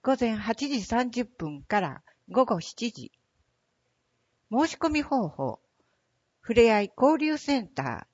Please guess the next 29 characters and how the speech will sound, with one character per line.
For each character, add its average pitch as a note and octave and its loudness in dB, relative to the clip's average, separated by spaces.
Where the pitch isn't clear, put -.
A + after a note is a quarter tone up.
ー D3+ -18
児 E3+ -8
童 C4 6
館 C#3 -8
で D#3 0
お E3 0
申 A3+ -2
し - -14
込 A#3+ -2
み C4 -4
く - -8
だ D3+ -4
さ C#3 -8
い。 A#2 -12
電 C4 2
話 C4 2
受 G#3+ -6
付、 - -8
不 - -8
可。 - -4
な A3 2
お、 G#3 -2
春、 A#3 0
夏 F#3+ -4
休 D4+ 2
み A#3 -4
な F#3+ -2
ど D#3+ -4
の C#3+ -4